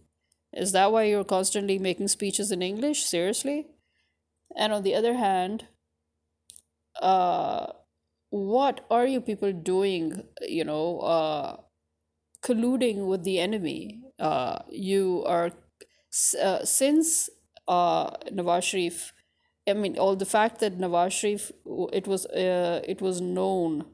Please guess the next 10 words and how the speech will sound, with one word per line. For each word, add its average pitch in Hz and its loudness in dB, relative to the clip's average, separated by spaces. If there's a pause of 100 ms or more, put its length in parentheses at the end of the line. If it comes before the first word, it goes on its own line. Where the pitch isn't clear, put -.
(420)
that 185 -2
he 220 0
had 190 -2
been 180 -6
giving, 180 -2 (480)
uh, 170 -2 (520)
raw 190 6
agents, 175 2 (1900)
uh, 160 2
visas 196 2